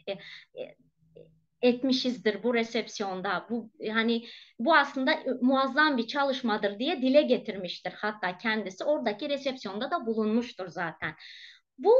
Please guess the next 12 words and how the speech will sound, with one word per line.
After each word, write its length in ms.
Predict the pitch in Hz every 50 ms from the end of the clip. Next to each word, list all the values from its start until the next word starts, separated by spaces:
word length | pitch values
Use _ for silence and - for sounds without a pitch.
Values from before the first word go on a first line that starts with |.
| 508 - - - - - -
e, 360 | 233 214 208 208 - - 269
resepsiyonda 760 | 349 359 - 392 370 381 - - 269 233 214 208 214 214 220
da 100 | 294 392 494 - - - - - _
iki 360 | - 359 339 349 - 403 403
bin 260 | 285 262 226 226 226 247
iki 240 | 311 320 - - 349
yüz 440 | 330 302 254 220 208 - - - _ _ _ - - - 196 202 196 202 208
yirminci 1040 | 226 226 285 320 339 339 311 277 262 254 254 254 233 240 311 349 302 240 - - _ _
yılıdır, 640 | - 208 220 269 269 277 339 339 254 254 233 190 170 - - _ -
e, 260 | - 240 247 240 - -
Avrasya'nın 880 | 240 240 247 269 285 294 302 294 - - 240 214 220 214 196 185 185 _ _ _ -
ilk 360 | 277 311 392 392 381 - -